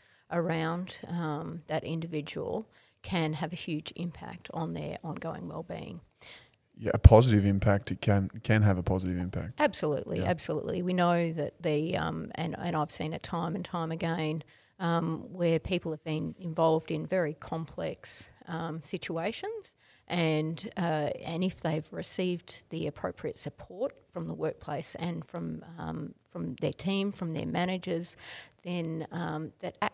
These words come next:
Speaker 1: actually has a buffering effect. Um, it certainly doesn't take away from the, uh, situation or the pain that they've been through, but, um, but it can have some ongoing impacts on their, on their well-being.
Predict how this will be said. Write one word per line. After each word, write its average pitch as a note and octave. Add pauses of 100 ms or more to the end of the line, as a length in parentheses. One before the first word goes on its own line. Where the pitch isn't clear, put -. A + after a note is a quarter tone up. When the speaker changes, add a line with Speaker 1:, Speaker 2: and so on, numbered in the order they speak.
Speaker 1:
actually F#3
has E3+
a E3+
buffering F3+ (300)
effect. - (380)
Um, F3
it -
certainly F3
doesn't F3
take E3+
away E3+ (120)
from E3+
the, D#3
uh, D#3+
situation -
or G3
the D3+
pain E3+
that -
they've D#3+ (120)
been F3
through, A3+ (460)
but, D#3+ (100)
um, D#3+
but E3
it -
can E3+
have D#3+
some -
ongoing E3
impacts -
on F3
their, E3+
on E3+
their E3+
well-being. E3+